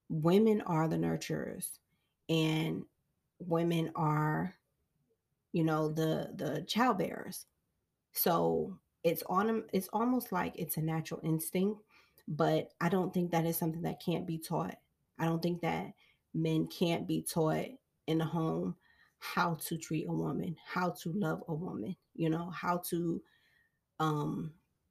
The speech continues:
basically be in touch with your feelings. You know,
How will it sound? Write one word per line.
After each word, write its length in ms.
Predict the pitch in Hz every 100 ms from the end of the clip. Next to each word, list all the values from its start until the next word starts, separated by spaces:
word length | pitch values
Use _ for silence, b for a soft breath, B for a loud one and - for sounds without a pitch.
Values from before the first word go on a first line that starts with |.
| _ _ _ - - 170
basically 1040 | 185 247 - 262 233 208 185 185 175 185 - _ _ _ _ _ 175
be 200 | 185 185
in 100 | 170
touch 400 | - 170 170 -
with 160 | 170 -
your 100 | 165
feelings. 640 | - - - 196 - - _ _ _ _
You 100 | 165
know, 320 | 160 - -